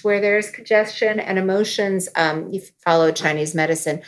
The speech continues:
emotions do tend to correlate with certain organs in the body.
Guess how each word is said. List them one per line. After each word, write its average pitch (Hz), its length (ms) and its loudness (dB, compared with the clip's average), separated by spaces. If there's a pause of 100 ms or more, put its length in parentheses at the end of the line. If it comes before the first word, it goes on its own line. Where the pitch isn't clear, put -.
(340)
emotions 214 640 2
do 208 260 -2
tend 190 360 0
to 185 60 -8
correlate 175 680 2
with 165 120 2
certain 165 420 0
organs 170 600 2
in 165 200 -2
the 160 60 -2
body. 156 640 0